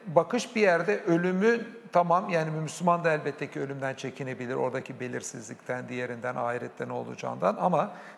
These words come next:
diğer taraftan Allah'a kavuşmak olarak ölümü gördüğü için bir Müslüman, ölümü sevmesi için de bir sebep vardır. Çünkü ölüm kapısından geçilmeden cennete gidilmesi mümkün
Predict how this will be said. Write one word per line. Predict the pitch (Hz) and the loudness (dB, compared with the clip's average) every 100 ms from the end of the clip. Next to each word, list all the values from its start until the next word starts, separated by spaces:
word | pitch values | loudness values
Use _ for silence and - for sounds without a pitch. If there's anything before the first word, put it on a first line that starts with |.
| - | 2
diğer | 160 185 | 4 6
taraftan | 180 175 185 180 | 4 2 2 2
Allah'a | 160 156 170 202 | 2 4 4 4
kavuşmak | 170 165 - 202 202 - - - - | 2 2 0 -2 -2 -10 -20 -12 2
olarak | 165 156 151 - | 6 6 4 -2
ölümü | 156 156 156 139 | -4 -2 -2 0
gördüğü | 147 143 | 0 0
için | 196 - 147 | -2 -2 -6
bir | 135 | -6
Müslüman, | 127 120 - 151 220 - - - - | -8 -10 -2 0 0 -2 -16 -20 -4
ölümü | 151 156 208 214 | 0 2 2 2
sevmesi | - 160 170 175 - 233 | 2 2 2 -2 -2 -6
için | 226 160 - 139 131 | -6 -6 -6 -6 -4
de | 139 | -4
bir | 127 123 | -4 -6
sebep | - - - - - | -8 -6 -8 -8 -8
vardır. | - - - - - - - - | -8 -10 -16 -20 -20 -20 -20 -8
Çünkü | - 214 220 | -4 -2 0
ölüm | - 208 202 | 2 2 4
kapısından | 180 185 - 175 170 160 | 2 2 -6 -2 0 -2
geçilmeden | 165 202 175 160 202 | -4 -2 0 2 0
cennete | 147 151 160 190 | 0 0 0 -2
gidilmesi | 170 175 165 - 208 | -2 -2 -2 -2 0
mümkün | 170 139 | -2 -4